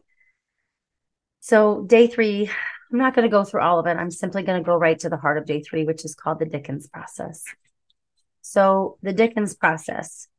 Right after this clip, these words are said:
is a, if you're familiar with Charles Dickens, the, um, Christmas Carol, Dickens,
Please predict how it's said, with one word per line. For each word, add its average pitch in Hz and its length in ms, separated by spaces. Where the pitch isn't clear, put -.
is 185 440
a, 180 340
if 175 120
you're 185 100
familiar 208 380
with 196 180
Charles 185 280
Dickens, 170 520
the, 165 420
um, 170 440
Christmas - 640
Carol, 151 400
Dickens, 196 720